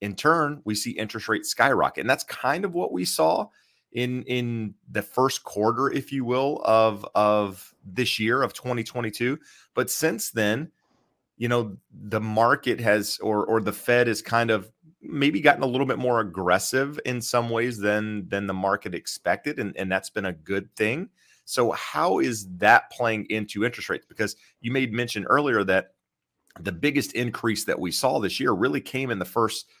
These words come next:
three months. And since then, we've kind of been in this, this trading range. So how is that affecting where we are now? And then we can kind of talk about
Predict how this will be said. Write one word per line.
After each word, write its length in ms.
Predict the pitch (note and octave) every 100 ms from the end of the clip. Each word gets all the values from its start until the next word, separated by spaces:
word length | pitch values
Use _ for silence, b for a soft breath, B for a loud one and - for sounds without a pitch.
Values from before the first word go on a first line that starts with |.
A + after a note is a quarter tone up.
| b
three 200 | A#2 A2+
months. 240 | A#2+ C#3+
And 100 | G2
since 300 | F3+ C3 A#2+
then, 140 | - C#3+
we've 160 | G#2+
kind 200 | - B2+
of 100 | A#2+
been 140 | F#2 G#2+
in 140 | G#2
this, 240 | F#2 - - _ _
this 240 | G#2 G2 -
trading 560 | - - B2+ C3 A#2 F2+
range. 420 | D2+ B1 G1+ - _ _ _ _
So 480 | - C3+ A#2+ A2 - - _ _ _ _ _ _
how 400 | - - C#3+ F3+
is 180 | C#3+ F#2
that 300 | A2+ A#2 -
affecting 600 | G#2+ - - G#2+ - A2
where 200 | G2+ G2+
we 140 | F#2 F#2
are 160 | F2+
now? 260 | E2+ F2+ B2
And 100 | A#2+
then 60 | A#2+
we 80 |
can 140 | B2+ A2+
kind 200 | A#2 A2
of 80 | -
talk 300 | G2+ G2+ F#2+
about 320 | F#2 F2+